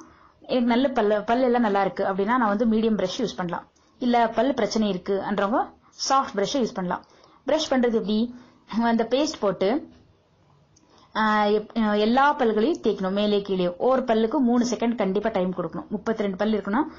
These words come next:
ஒவ்வொரு பல்லுக்கு மூணு, மூணு second போட்டு நல்லா மேலே கீழே தேய்ச்சி brush பண்ணிக்கலாம். Brush பண்ணிட்டு, ஆ, நல்லெண்ணெய் வச்சு கொப்பளிச்சிட்டோம், Brush பண்ணிட்டோம், அப்படியே வரக்கூடாதுங்க. நிறைய நம்ம வீட்டிலே கை வ-, வைத்தியம் பண்ணி வச்சிருக்கணும். ஒண்ணு, ஆரஞ்சு தோல் வெயில காய வச்சு அது powder பண்ணி வச்சிருக்கணும்.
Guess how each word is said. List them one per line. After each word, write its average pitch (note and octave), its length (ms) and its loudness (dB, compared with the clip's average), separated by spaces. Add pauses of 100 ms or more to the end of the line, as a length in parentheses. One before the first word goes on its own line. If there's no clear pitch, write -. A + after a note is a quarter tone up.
(280)
ஒவ்வொரு A3+ 240 0
பல்லுக்கு A3 240 0
மூணு, G#3+ 240 2
மூணு G#3 220 0
second G#3+ 240 0
போட்டு G3+ 320 -2
நல்லா G3+ 280 0
மேலே G3 260 0
கீழே F#3+ 200 -4
தேய்ச்சி G#3+ 280 -4
brush F#3 200 -2
பண்ணிக்கலாம். E3+ 340 -6 (640)
Brush A3+ 260 -2
பண்ணிட்டு, G3+ 420 0 (540)
ஆ, A#3 340 0 (120)
நல்லெண்ணெய் A3+ 400 2
வச்சு G#3+ 220 -2
கொப்பளிச்சிட்டோம், A3 640 0
Brush G3+ 220 0
பண்ணிட்டோம், G#3+ 220 0
அப்படியே G#3+ 320 2
வரக்கூடாதுங்க. F#3+ 720 0 (380)
நிறைய C4 320 2
நம்ம B3 180 2
வீட்டிலே A#3 400 0
கை A3 160 2
வ-, G3+ 240 2
வைத்தியம் G3 400 2
பண்ணி G3 200 0
வச்சிருக்கணும். F3 380 -4 (420)
ஒண்ணு, G#3 200 0
ஆரஞ்சு A#3+ 540 0
தோல் G3+ 340 0 (280)
வெயில G#3 300 0
காய G3 200 0
வச்சு F#3+ 400 -2 (240)
அது G3+ 180 0
powder G#3 260 0
பண்ணி G#3+ 240 0
வச்சிருக்கணும். B3 480 -2